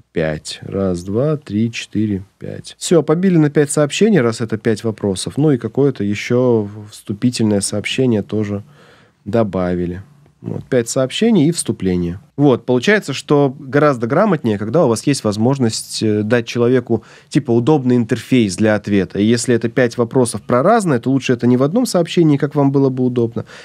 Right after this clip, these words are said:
а пятью разными. Почему так может быть? Потому что кто-то сидел хорошо, старался сде-, сформулировать на вас, для вас пять вопросов, и ему просто удобнее копи-пейст сделать в, м, в Slack, например. Но это неуд-, этим неудобно пользоваться, поэтому за этим нужно проследить, удобно ли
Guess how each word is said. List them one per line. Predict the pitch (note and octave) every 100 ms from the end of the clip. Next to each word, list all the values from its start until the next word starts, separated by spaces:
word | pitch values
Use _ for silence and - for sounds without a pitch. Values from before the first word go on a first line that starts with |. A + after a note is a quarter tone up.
| - -
а | F3
пятью | - A2+ C#3
разными. | A2+ F#2+ - G2+
Почему | - - G3
так | F#3 F3
может | F#3 F3+ F#3
быть? | B3+ -
Потому | E3 F3
что | E3+ D#3+
кто-то | F3 D#3+
сидел | B2 - C#3 C3
хорошо, | G#2+ A#2+ B2+ C3
старался | G#2 - C3+ A#2+ G#2 - - - - - -
сде-, | A2+ B2+ A#2+
сформулировать | - B2+ C3+ B2+ A2+ G2+
на | A2
вас, | G#2+
для | A2+ A2+
вас | A2
пять | A#2 A#2
вопросов, | C#3+ A3+ C4 G3 -
и |
ему | E3+ G#3
просто | D#3 C#3 D#3+
удобнее | D3+ C3+ G#2+ G#2
копи-пейст | - G#3 B2+ - D3+ D3+ - -
сделать | G#2 B2+ A#2+ A#2
в, | G#2
м, | A2+ G#2+ G#2 G2+ A1
в | -
Slack, | - F#2+ -
например. | G2+ - A1+ - - - - - -
Но | G#3+
это | F#3
неуд-, | D3+ D3+ D3
этим | F3 C#3+
неудобно | C3 C3 B2+ B2+
пользоваться, | C#3 A3 F#3 C3+ B2
поэтому | B2+ B2+ A#2+
за | F3+
этим | G3+ B2+
нужно | E3 B2
проследить, | - F3 - A#2+ F#2+ F2+ -
удобно | G#2+ A2+ D3+ A#2
ли | A#2 A#3